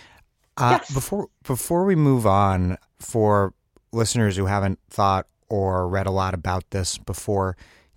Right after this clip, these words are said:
Speaker 1: can you lay out the status quo of sex work in the United States and its many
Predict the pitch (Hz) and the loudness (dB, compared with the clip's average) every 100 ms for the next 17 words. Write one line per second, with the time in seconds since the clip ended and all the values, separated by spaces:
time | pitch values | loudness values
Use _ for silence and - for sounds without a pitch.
0 | _ - 156 160 185 202 170 _ _ _ | _ -4 0 2 2 0 -4 _ _ _
1 | _ - 131 117 117 123 123 104 101 113 | _ -14 -6 -4 0 0 2 2 4 2
2 | - _ _ - 110 104 101 98 98 _ | 0 _ _ -16 -6 -2 0 0 -4 _
3 | _ _ _ _ _ _ _ _ - - | _ _ _ _ _ _ _ _ -10 -6
4 | - 110 104 104 - - 107 101 104 104 | -2 -2 0 -4 -6 -4 0 0 0 -2
5 | - 95 90 87 - _ _ - - 110 | -4 -4 -4 -6 -10 _ _ -14 -8 -6
6 | 104 - 113 107 110 107 104 107 98 - | -6 -4 -4 -2 -2 0 0 -2 -2 -4
7 | 113 107 - 92 85 98 95 98 101 98 | -2 -2 -2 -4 -4 -4 -2 0 0 0
8 | 98 | -2